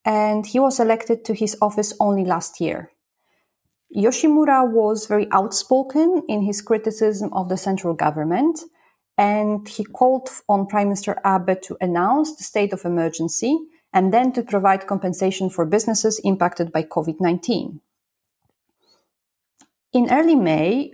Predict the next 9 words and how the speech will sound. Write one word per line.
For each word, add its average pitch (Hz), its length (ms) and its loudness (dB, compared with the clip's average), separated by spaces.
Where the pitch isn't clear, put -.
when 196 520 0
the 185 80 -2
central 226 340 0
government 185 480 0
extended 185 600 0
the 170 80 -4
state 165 280 -2
of 160 120 -6
emergency, 165 800 -4